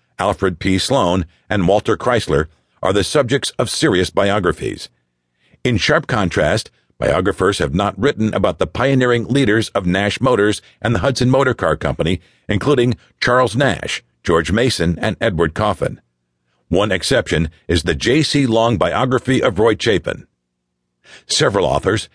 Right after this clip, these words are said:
including John Conde and Patrick Foster, have compiled valuable pictorial histories of Nash, Hudson, and American Motors, which focus almost entirely on the automobiles they produced.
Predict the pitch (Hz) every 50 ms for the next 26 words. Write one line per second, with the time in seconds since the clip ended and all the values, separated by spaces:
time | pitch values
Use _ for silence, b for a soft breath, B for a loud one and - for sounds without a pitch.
0 | b b b 120 - - 165 143 143 151 120 87 113 107 110 127 120 95 - 117
1 | 110 107 107 117 123 82 123 110 - - 113 104 92 - 117 107 - - - 80
2 | 78 - - 82 95 98 - _ _ _ _ - 110 117 - - 123 107 82 -
3 | - 110 110 113 107 95 80 85 127 139 156 147 135 135 143 - - 127 117 _
4 | - - 131 139 139 139 135 120 117 139 127 - - 113 107 98 - - 92 78
5 | 73 90 101 110 120 120 117 - - - - 127 127 - - 127 123 - - 120
6 | 123 127 120 101 101 107 107 - - 110 110 113 107 87 64 - 50 - - -
7 | _ - 123 120 - - - 180 - - 110 98 - - 123 131 127 117 - -
8 | - 113 101 - - 120 131 127 98 92 98 87 90 95 90 80 78 95 117 113
9 | 104 101 92 78 78 117 98 82 85 85 - 73 78 82 - - 87 82 107 90
10 | 64 50 - -